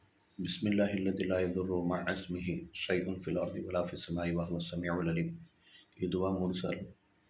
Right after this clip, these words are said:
అఊదు బి కలిమాతిల్లాహి తామ్మాతి మిన్ షర్రి మా ఖలక్, ఈ దువా మూడు సార్లు.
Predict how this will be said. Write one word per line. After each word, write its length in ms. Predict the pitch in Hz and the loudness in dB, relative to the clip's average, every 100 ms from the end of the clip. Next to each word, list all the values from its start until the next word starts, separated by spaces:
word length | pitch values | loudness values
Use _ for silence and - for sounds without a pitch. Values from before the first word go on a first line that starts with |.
| _ _ - | _ _ 0
అఊదు 220 | 98 95 | 2 4
బి 120 | 95 | 2
కలిమాతిల్లాహి 680 | 90 87 92 90 87 90 90 - | 2 2 2 0 0 0 -2 -4
తామ్మాతి 340 | 95 90 87 | -2 0 0
మిన్ 180 | 92 90 | -2 -4
షర్రి 260 | - 90 92 | -4 -4 -2
మా 100 | 92 | -4
ఖలక్, 540 | 90 87 87 - - | -4 -4 -4 -8 -6
ఈ 60 | 90 | -2
దువా 220 | 92 92 | 0 0
మూడు 220 | 92 95 | 0 -4
సార్లు. 380 | - 87 87 | -2 -2 -2